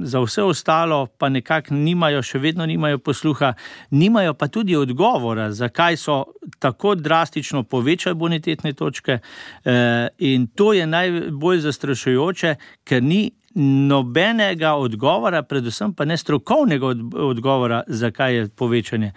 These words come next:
Ker vemo pa, da boniteta in rastiščni koeficient pomenita drastično po-, če je drastično povečanje teh točk, je potem drastično povečanje tudi katastrskega dohodka, posledično pa, tako kot sem že rekel,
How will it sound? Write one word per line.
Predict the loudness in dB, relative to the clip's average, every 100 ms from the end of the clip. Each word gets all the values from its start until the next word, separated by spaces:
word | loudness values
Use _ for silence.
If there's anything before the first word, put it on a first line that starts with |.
| -14 -20 -20
Ker | -2 0
vemo | 2 2 2 -2
pa, | 0 2 2 0 -8 _ _
da | -4 0 0
boniteta | 0 0 0 0 0 0 0 -2 -4 _ -6
in | -2 0 0 0 -2
rastiščni | -2 -2 -4 -2
koeficient | -2 -2 -2 -2 0 0 0 -6 -18 -20 -10 -2
pomenita | 2 2 2 0 2 0 0
drastično | -6 -2 2 2 0 -6 -4 -4 -2
po-, | -2 -2 -6 -14 _
če | -4 2 2
je | 2
drastično | 0 0 -4 -6 -4
povečanje | -2 -2 -2 -2 -2
teh | -2 -2
točk, | 0 0 0 -2 -4
je | -4
potem | -4 -2 0
drastično | 0 0 -2 -6 -6 -4
povečanje | -2 -2 -2 -2 -2 -2
tudi | -2 0 0
katastrskega | -2 -2 -4 -4 -8 -2 0 0
dohodka, | 0 0 -2 0 0 -2 -14 -20 -8
posledično | -4 0 2 2 0 -4 -4
pa, | -4
tako | -4 -4 -4
kot | -4 -2
sem | 0
že | 2 0
rekel, | 0 -2 -2